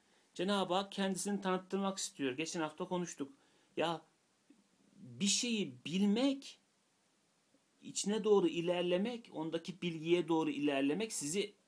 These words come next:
mükafatlandırıyor. Mesela meyveyi,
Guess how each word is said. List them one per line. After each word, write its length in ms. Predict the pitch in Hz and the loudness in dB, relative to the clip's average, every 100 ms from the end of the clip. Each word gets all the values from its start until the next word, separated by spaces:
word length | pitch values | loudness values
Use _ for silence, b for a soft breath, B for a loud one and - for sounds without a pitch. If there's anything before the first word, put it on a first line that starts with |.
| _ _ | _ _
mükafatlandırıyor. 1300 | 127 135 151 147 151 151 - 147 143 143 160 143 110 b b b b | -10 -6 -2 -2 2 0 0 0 2 2 2 2 0 b b b b
Mesela 380 | - 143 160 143 | -8 -4 -2 -2
meyveyi, 680 | 127 147 190 190 175 202 233 | 0 2 2 2 0 0 -4